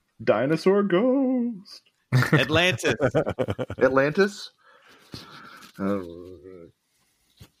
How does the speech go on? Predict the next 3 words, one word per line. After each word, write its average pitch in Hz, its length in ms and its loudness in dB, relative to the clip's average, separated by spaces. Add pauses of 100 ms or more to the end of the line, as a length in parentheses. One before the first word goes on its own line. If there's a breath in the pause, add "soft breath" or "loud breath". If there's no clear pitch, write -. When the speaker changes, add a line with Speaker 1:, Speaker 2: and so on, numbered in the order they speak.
(840)
Speaker 1:
hmm. 127 400 -2 (2250)
Believe 131 320 2
it. 160 140 0